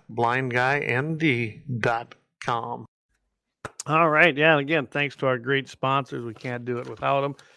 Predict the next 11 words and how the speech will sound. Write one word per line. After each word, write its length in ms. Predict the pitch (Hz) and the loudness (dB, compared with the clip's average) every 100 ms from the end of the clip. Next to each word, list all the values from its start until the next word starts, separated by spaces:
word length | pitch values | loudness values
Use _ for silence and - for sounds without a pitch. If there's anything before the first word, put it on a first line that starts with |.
| _ - | _ 6
Lauer 320 | 196 180 147 | 10 12 12
Auto 200 | 143 143 | 12 10
Repair, 540 | 139 131 135 131 131 _ _ - | 6 0 0 0 -2 _ _ -6
three 160 | 254 | 2
oh 60 | 226 | 2
nine 280 | 160 143 127 | 4 0 -2
South 400 | - 135 131 - | -2 0 -2 -2
Washington. 600 | 120 123 - 127 135 131 | -2 -2 -4 -10 -8 4
By 160 | 202 262 | 6 6
the 80 | |
way, 180 | 220 143 | 4 0